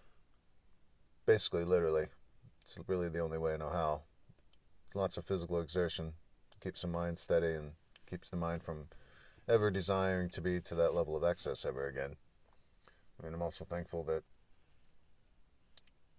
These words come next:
wasn't captured or anything, on, but that would be only more humility if any of that era was more caught in videographed and shit. Very thankful that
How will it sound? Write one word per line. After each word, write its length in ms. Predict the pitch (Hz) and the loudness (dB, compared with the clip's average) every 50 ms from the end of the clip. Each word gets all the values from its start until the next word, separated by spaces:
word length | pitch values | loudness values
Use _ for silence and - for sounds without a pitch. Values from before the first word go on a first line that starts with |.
| - _ _ _ - - - | -20 _ _ _ -20 -12 -6
wasn't 280 | 101 107 95 92 87 | -6 -4 -4 -6 -4
captured 480 | - - 117 113 - - - 107 101 101 | 2 2 2 2 2 -2 -2 0 2 2
or 120 | 104 104 104 | 2 2 2
anything, 320 | 104 104 107 107 110 110 | 2 2 2 2 2 2
on, 220 | 104 98 95 90 90 101 104 107 98 95 | 2 2 0 -2 -2 -4 -4 -4 6 10
but 180 | 113 123 135 - | 10 10 10 8
that 120 | - 117 117 | 6 6 8
would 140 | 117 107 101 | 8 6 4
be 180 | 113 117 117 | 4 10 12
only 340 | 117 120 117 117 117 117 117 | 12 12 12 10 6 2 4
more 560 | 113 110 113 117 120 120 120 117 117 113 104 - - - 92 | 6 8 10 10 12 12 12 10 10 8 4 0 -8 -10 -8
humility 560 | 90 107 113 117 123 127 123 117 117 120 113 104 101 - - - - - - - - - - - - - - - - | -4 -2 2 6 8 8 8 8 8 4 2 0 -2 -10 -16 -18 -16 -12 -10 -8 -8 -8 -8 -10 -14 -16 -18 -8 -4
if 140 | 95 92 - | -4 2 4
any 160 | 123 123 120 | 6 6 6
of 80 | 117 110 | 8 8
that 160 | 110 107 110 | 10 10 12
era 280 | 113 117 117 117 117 113 | 12 12 12 10 10 8
was 260 | 110 110 104 92 - | 8 4 2 2 2
more 220 | 110 113 113 107 | 4 4 4 4
caught 320 | 95 - - 127 120 113 - - - - - - - - - - - - - | 2 4 4 6 6 6 2 -2 -10 -12 -12 -14 -16 -18 -20 -20 -20 -12 -6
in 380 | 101 98 92 90 87 82 80 82 | -2 0 2 2 2 0 -2 -4
videographed 600 | 85 87 110 101 78 67 69 73 71 - - - | -4 -2 -2 -2 -2 0 0 -2 -2 -2 -4 -8
and 120 | 76 69 69 | -10 -8 -8
shit. 280 | - - 82 85 95 - - - - - - - - - - - - - - - - - - _ - - - - - - - - - - | -6 -4 -4 -4 -4 -6 -14 -20 -20 -20 -20 -20 -20 -20 -20 -20 -20 -20 -20 -20 -20 -20 -12 _ -10 -8 -6 -8 -8 -8 -12 -16 -12 -4
Very 180 | 101 98 90 85 | -2 -2 -2 0
thankful 360 | - 104 101 - - 92 85 | 0 -2 -2 -2 -2 -2 -2
that 120 | 85 80 | -2 -4